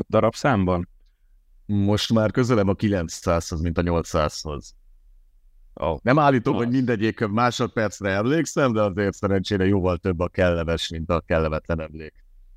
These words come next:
Speaker 1: Hát tudod, mint majd a következő alkalommal én is készülök, hogy na Ádám, és akkor emlékszel, a négyszázhuszonnyolcadik meccsetben kilőtte azt a Mester hármast, és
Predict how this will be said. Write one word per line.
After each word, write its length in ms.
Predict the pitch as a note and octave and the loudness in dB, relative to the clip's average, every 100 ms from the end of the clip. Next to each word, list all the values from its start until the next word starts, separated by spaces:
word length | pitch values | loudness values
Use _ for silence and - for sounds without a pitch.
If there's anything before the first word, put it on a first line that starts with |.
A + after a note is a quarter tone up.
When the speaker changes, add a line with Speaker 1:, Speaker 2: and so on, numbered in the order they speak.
| - | -4
Speaker 1:
Hát 160 | C3 A#2+ | 0 4
tudod, 180 | D#3+ D3+ | 6 6
mint 120 | C3+ | 6
majd 120 | C3 | 4
a 80 | B2+ | 4
következő 680 | D3 B2+ - B2 A#2 B2 | 4 2 2 0 4 4
alkalommal 520 | A#2+ B2+ - B2 A#2 A#2+ | 4 4 4 4 4 4
én 100 | A2+ | 0
is 120 | - | -2
készülök, 500 | - A#2 - A2+ G#2 | 0 0 0 -2 0
hogy 280 | A#2 G#2+ - | 0 0 -4
na 180 | D#3+ E3 | 0 4
Ádám, 480 | D3 B2 A#2+ A2+ A#2+ | 4 2 2 2 0
és 180 | G#2+ | 0
akkor 240 | A#2 - A#2 | -4 -2 -2
emlékszel, 400 | G3+ G3 - D3 | 2 0 2 2
a 40 | |
négyszázhuszonnyolcadik 1160 | C#3 D3+ - C3 - D3 C3+ B2+ C#3 B2+ B2 A#2 | 4 4 2 -2 -2 -2 2 4 4 2 -2 -2
meccsetben 680 | B2 A#2 - A#2+ G#2+ A#2+ A2 _ _ _ | 0 -2 -2 -2 0 -4 -4 _ _ _
kilőtte 480 | C#3 B2+ A#2+ - A#2+ | 0 2 2 2 2
azt 200 | A#2 - | 2 0
a 60 | |
Mester 380 | B2 A#2+ - B2 | -2 -2 -2 -2
hármast, 460 | B2+ C3 D#3+ C#3 - | 0 0 0 -2 2
és 220 | E3 - | 0 -2